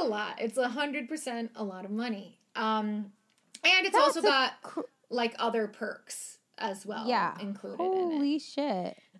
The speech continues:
Speaker 1: Um, and so it's a real, I mean, so rightfully, George really pauses on this for a
Speaker 2: Mm-hmm.
Speaker 1: moment. And he says, like, "Can I think?"
Speaker 2: And then has another speech, you said. <laughs>
Speaker 1: Yes.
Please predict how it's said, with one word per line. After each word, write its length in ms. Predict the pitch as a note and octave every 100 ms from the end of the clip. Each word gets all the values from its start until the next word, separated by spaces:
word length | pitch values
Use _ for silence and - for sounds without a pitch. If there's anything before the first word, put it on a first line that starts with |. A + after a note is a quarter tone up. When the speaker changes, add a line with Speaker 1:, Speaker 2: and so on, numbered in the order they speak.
| -
Speaker 1:
Um, 920 | A#3+ A#3 A#3 A3+ A3+ A3 G#3+ G#3 G#3 - _ - - _ _ - G3 - _ _
and 300 | B3+ B3 B3
so 200 | A#3 C#4+
it's 180 | C#4+ B3+
a 100 | E4
real, 200 | D4+ G4+ -
I 80 | D4
mean, 160 | D4+
so 320 | D4+ E4 B3 A3+ _ _ _ _ -
rightfully, 1160 | B3 C#4 G#4 G#4 - - C#4+ A3 F#3+ G3 G3+ -
George 420 | A3 B3+ C4 A#3
really 240 | C4 B3 A3+
pauses 560 | - A3+ G#3 G3+ G3
on 220 | F#3+ F3+ F3+
this 420 | E3+ G3+ - - _ _ _ _ -
for 180 | G#3 A3+
a 40 |
Speaker 2:
Mm-hmm. 80 | G#3 A#3
Speaker 1:
moment. 500 | A#3 F3 F3+ - - - - -
And 140 | A3+
he 120 | A#3
says, 600 | A3+ A#3 G#3+ G#3 G#3 G3+ -
like, 380 | G#3 G3+ G3 -
"Can 140 | - A3
I 80 | G#3
think?" 160 | G#3+
Speaker 2:
And 80 | A#3
then 100 | A3+
has 180 | A#3+ A3
another 320 | A3+ A#3 A3+
speech, 480 | A#3 - B3 B3+ -
you 100 | G#3+
said. 320 | - G#3+ C4+ -
<laughs> 80 | G#4
Speaker 1:
Yes. 440 | B3 A#3+ - -